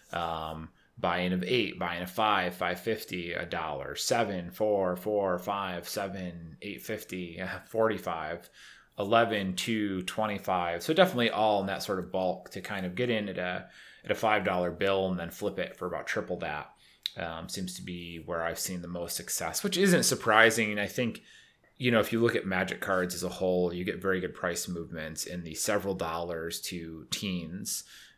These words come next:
um, is, is a good spot. The other position, I think, is usually in the low teens to the mid twenties <clears throat> is another good, uh, price point to try and attack.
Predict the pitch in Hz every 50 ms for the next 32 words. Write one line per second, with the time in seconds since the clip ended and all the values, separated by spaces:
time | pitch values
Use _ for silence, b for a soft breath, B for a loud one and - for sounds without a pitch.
0 | B _ 90 90 85 85 80 80 82 87 90 90 - _ - 95 90 90 - -
1 | 101 90 98 92 98 92 90 - - - 95 90 85 90 98 110 104 113 110 113
2 | 110 107 104 104 101 98 95 95 90 - - - - - 107 95 98 92 - 98
3 | 92 90 87 87 - - 92 90 90 90 82 82 92 92 92 90 90 90 85 87
4 | 85 85 85 85 95 95 92 90 90 - - 101 92 90 85 82 85 - - -
5 | 90 90 87 87 87 85 85 - - - 87 90 90 - 151 135 - - - B
6 | B B B B B B B _ _ 101 95 95 95 90 92 92 92 92 90 90
7 | - - _ _ 110 107 95 92 90 90 87 85 87 87 - b b b b b
8 | b b b _ _ _ - 85 82 80 - - - 113 101 - - - 98 90
9 | - - 92 90 - 98 87 85 85 82 82 82 - - - 85 78 71 - -
10 | -